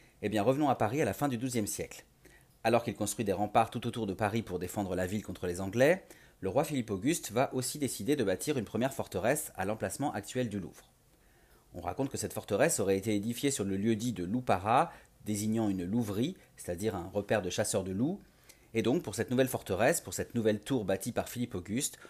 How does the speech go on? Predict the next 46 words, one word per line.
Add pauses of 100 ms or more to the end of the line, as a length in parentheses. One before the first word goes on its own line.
(160)
on
va
parler
alors
de
tour
louvière, (200)
ce
qui
aurait
donné
ensuite
le
nom
de
Louvre,
dérivé
donc
de
Louvière. (1040)
De
cette
même
époque
découle
une
seconde
hypothèse
qui
est (100)
assez
similaire. (520)
Donc
comme
je
vous
le
disais,
Lupara
en
latin
vient
de
lupus,
le
loup.